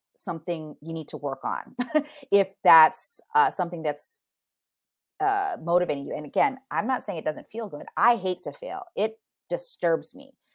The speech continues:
But just because you hate failing doesn't mean that failing isn't part of the equation. So there's a difference between feelings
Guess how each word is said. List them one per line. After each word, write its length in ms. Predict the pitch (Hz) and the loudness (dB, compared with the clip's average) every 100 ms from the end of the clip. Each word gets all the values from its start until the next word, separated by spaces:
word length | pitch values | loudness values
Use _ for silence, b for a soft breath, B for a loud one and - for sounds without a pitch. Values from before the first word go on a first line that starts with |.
| b b - | b b -4
But 120 | 202 | 2
just 220 | 247 262 | 2 2
because 260 | 330 311 220 | -2 -6 -4
you 100 | 190 | -4
hate 240 | 190 - - | -6 -8 -6
failing 320 | 170 175 165 | -6 -6 -2
doesn't 360 | 160 160 165 | -2 -2 -6
mean 280 | 156 165 165 | -6 -8 -4
that 240 | 160 139 - | -2 -2 -2
failing 320 | 170 156 151 - | -6 -4 -6 -8
isn't 240 | 147 - | -10 -10
part 280 | - 135 - - | -4 -4 -4 -6
of 180 | 135 151 | -6 -6
the 100 | 135 | -12
equation. 420 | - 139 113 - - _ _ _ _ _ | -6 -6 -6 -10 -20 _ _ _ _ _
So 420 | - 175 156 - b b | 0 2 2 -2 b b
there's 140 | 175 | -2
a 40 | 180 | 2
difference 300 | 220 262 254 | 2 0 -4
between 260 | 233 196 | -4 -6
feelings 560 | 165 208 226 277 330 | -2 4 4 2 -4